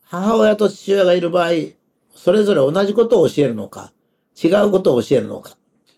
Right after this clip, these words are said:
これも全然ヨーロッパと違いますね。ただヨーロッパでもね、フランスのルソーなんていうのは教育の大家ですけどね。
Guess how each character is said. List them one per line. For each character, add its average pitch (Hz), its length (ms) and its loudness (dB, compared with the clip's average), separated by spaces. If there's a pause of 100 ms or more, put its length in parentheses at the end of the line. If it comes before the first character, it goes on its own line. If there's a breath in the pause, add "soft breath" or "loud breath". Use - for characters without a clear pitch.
こ - 100 -2
れ 240 80 4
も 233 280 -2 (200)
全 180 240 -2
然 180 320 0
ヨ 143 160 0
ー - 40 2
ロ 139 80 2
ッ - 20 -4
パ - 160 -8
と 165 340 0 (540)
違 127 60 -2
い - 20 2 (100)
ま 131 80 -6
す 175 100 -14
ね。 180 60 -8
た 233 160 0
だ 196 80 0
ヨ 220 160 4
ー 254 40 4
ロ 269 100 0
ッ 285 40 -8
パ 208 140 -4
で 165 80 0
も 143 140 -4
ね、 143 320 -8 (240)
フ - 100 -4
ラ 240 140 2
ン 233 60 2
ス 214 40 0
の 208 120 0
ル 269 120 0
ソ 175 200 0
ー - 20 -2
な 117 140 -6
ん 104 40 -10
て - 60 -18
い 127 40 -14
う 127 40 -6
の 120 60 -6
は 110 80 -8
教 160 180 2
育 147 100 -2
の 147 100 0
大 135 220 -2
家 104 100 -8
で 92 80 -14
す - 120 -20
け - 80 -18
ど 120 100 -8
ね。 180 220 -12